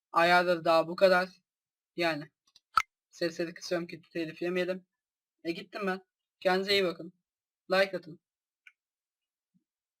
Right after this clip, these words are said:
E, beğenmediyseniz de dislike atın. Neden beğenmediğinizi yazın abi.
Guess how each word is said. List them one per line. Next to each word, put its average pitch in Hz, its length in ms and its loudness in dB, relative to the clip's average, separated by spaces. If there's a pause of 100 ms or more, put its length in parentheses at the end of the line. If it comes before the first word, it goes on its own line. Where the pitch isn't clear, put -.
(160)
E, 170 140 -8
beğenmediyseniz 180 680 2
de 190 160 -4
dislike 190 420 -4
atın. 190 220 -6
Neden 180 280 0
beğenmediğinizi 160 640 -2
yazın 160 240 -4
abi. 147 300 -4